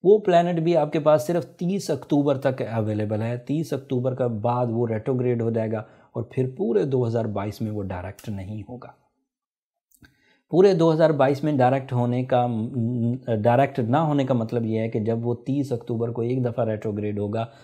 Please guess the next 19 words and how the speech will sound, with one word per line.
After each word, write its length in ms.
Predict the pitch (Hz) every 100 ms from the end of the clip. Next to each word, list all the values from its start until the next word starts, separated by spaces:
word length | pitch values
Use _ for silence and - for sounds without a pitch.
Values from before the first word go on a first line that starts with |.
| _ -
तो 80 |
दो 220 | 113 117 123
हज़ार 300 | 123 127 120
तेईस 480 | - 127 147 143
में 400 | 117 110 113 110
जनवरी 460 | 107 123 123 123 123
की 120 | 131
बारह 380 | 117 123 143 143
तारीख 320 | 120 110 107
तक 180 | 120 104
रेट्रोग्रेड 560 | 95 92 101 98 95 95
रहेगा। 400 | 95 95 95 - _ _ _ _ - _
तो 160 | 104 - _
that 240 | 107 120 147
means 420 | 147 143 151 147 131 - - _
कि 60 | 117
आपके 300 | 113 117 139
पास 340 | 127 123 120 -
अपनी 380 | 117 123 117